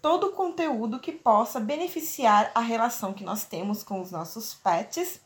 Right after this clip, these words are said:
seja trazendo aí informações sobre a natureza deles,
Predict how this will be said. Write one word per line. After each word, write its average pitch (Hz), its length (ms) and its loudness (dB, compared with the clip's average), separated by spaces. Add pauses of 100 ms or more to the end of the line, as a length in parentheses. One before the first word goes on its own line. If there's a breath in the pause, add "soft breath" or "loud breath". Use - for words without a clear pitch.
(340 loud breath)
seja 294 360 0
trazendo 247 460 2
aí 208 120 2
informações 196 680 -2
sobre 185 160 -4
a 180 60 -2
natureza 170 480 -6
deles, 220 600 0